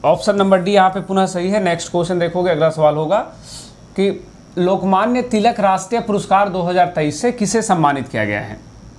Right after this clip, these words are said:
तो साथियों, लोकमान्य तिलक पुरस्कार से पुणे में कार्यक्रम हुआ और प्रधानमंत्री नरेंद्र मोदी को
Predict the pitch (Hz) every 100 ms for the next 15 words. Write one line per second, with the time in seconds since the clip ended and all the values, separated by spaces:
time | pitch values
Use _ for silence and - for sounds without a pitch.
0 | - - - - - 190 180 202 185 180
1 | 180 185 220 - 196 196 196 180 - 165
2 | 165 - 311 - - - 196 214 226 220
3 | - 175 180 180 214 202 226 240 190 160
4 | 185 220 202 208 196 180 208 214 202 180
5 | 170 180 233 -